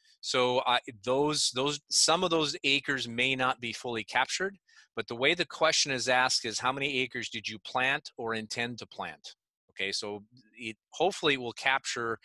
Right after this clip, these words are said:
and be, be relatively accurate, even for North Dakota. But for the rest of the country, uh, uh,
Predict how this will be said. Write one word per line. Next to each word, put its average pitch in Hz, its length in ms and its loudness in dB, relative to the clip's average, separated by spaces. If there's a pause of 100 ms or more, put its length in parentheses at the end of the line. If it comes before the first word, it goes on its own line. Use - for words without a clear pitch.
(260)
and 110 120 -6
be, 117 200 -6
be 110 140 -6
relatively 110 600 0
accurate, 104 360 -2
even 123 200 -6
for 110 160 -10
North 104 180 -6
Dakota. 101 400 -10 (560)
But 120 80 0
for - 120 -4
the 135 100 -4
rest 196 240 2
of 139 60 -10
the 135 60 0
country, 120 640 0 (300)
uh, 113 240 4
uh, 113 100 2